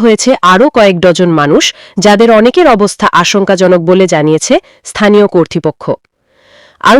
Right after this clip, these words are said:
জাজিরার প্রতিবেদনে বলা হয়েছে, বৃহস্পতিবার ভোরের দিকে শহরের আকাশ জুড়ে বিস্ফোরণের শব্দে কেঁপে ওঠে কিয়েভ। মাত্র কয়েক ঘন্টার মধ্যেই রাশিয়া প্রায় পাঁচশো আটানব্বইটি স্ট্রাইক ড্রোন এবং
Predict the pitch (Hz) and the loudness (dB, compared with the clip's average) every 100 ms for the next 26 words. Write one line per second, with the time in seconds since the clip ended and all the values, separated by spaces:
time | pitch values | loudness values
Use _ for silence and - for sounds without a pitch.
0 | 247 277 294 320 311 269 269 262 269 277 | 4 2 2 2 2 0 0 0 2 2
1 | 269 190 170 151 160 139 208 330 - - | 2 2 2 0 -2 0 -2 -2 -6 -8
2 | 180 214 269 - 277 262 247 233 165 190 | 0 2 2 0 -2 2 2 0 0 2
3 | 233 240 202 160 147 - - - 214 214 | 2 0 -2 -4 -6 -8 -10 -2 0 2
4 | 240 - 165 165 233 - 233 254 208 196 | 2 0 -2 0 -2 -2 0 0 2 -2
5 | - 220 214 220 - 220 175 160 262 _ | -2 -2 2 0 0 -4 0 0 -2 _
6 | - 240 240 294 208 - 285 - 180 143 | -4 0 2 2 2 0 -6 -2 0 -2
7 | - - _ _ _ 180 175 - 185 185 | -4 -20 _ _ _ -2 -2 0 0 2
8 | 190 185 247 269 294 277 214 156 143 - | 0 0 0 2 2 2 0 -4 -6 -12
9 | - 196 202 - 269 262 254 226 185 - | -4 0 0 2 0 2 0 2 -2 0
10 | 214 - 180 196 254 277 302 302 320 - | -2 0 -2 0 0 0 0 0 0 -2
11 | - 180 180 147 160 214 - - - 208 | -2 -2 -2 -2 0 0 -4 -20 -2 2
12 | 226 | 2